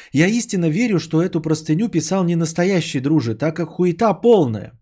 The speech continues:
Но я заранее извиняюсь за агрессию, которая будет дальше. Она не несет цели оскорбить автора, а просто используется для эмоционального окраса моего негодования. Поехали.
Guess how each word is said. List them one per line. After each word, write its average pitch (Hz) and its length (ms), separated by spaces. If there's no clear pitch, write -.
Но 127 200
я 160 260
заранее 180 400
извиняюсь 180 500
за 143 160
агрессию, 147 440
которая 127 360
будет 120 280
дальше. 113 340
Она 117 180
не 165 120
несет 160 380
цели 143 200
оскорбить 120 500
автора, 160 340
а 110 60
просто 143 360
используется 127 600
для 113 180
эмоционального 117 680
окраса 143 500
моего 120 300
негодования. 117 680
Поехали. 143 600